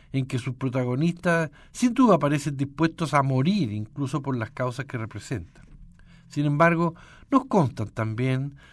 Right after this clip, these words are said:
hay que reconocerlo, algunas ocasiones en que estos movimientos más parecen una impostura, una simple forma de presión,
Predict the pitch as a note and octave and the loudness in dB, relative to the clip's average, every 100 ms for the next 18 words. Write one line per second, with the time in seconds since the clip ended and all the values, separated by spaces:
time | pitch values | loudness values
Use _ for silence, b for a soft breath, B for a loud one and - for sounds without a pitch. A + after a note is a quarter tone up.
0 | b B2 A#2+ B2 A#2 A#2+ A#2+ A2+ E3 F3+ | b -10 -6 -4 -4 -4 -4 -2 -2 0
1 | E3+ C#3 D3 C3 - B2 - G3 G#3 G3+ | -2 -2 -2 -2 -4 -4 2 2 4 0
2 | B B B B D3 F#3 F3+ F#3 E3 D3 | B B B B -2 -2 2 2 2 2
3 | C#3 E3 E3 D#3 C#3+ D#3 - C3+ D3 C#3+ | 2 0 -2 -2 0 -2 0 -2 -2 -2
4 | C#3+ C3+ C3 B2 A#2+ A2 - A3 A3 G#3+ | -2 0 0 -2 -4 -8 -2 2 2 2
5 | G#3 B B B C3+ C3+ A#2 - - - | -2 B B B -4 -2 -2 -6 -8 2
6 | B3 C#4 - B3 - D#3+ D#3 D#3 D#3+ D#3+ | 2 2 -6 -8 -6 -2 -2 -2 -4 -6
7 | b b b C3 C#3 C#3 B2 - D#3+ D#3+ | b b b -4 -2 -2 -6 0 2 2
8 | D#3+ D#3 | 0 -4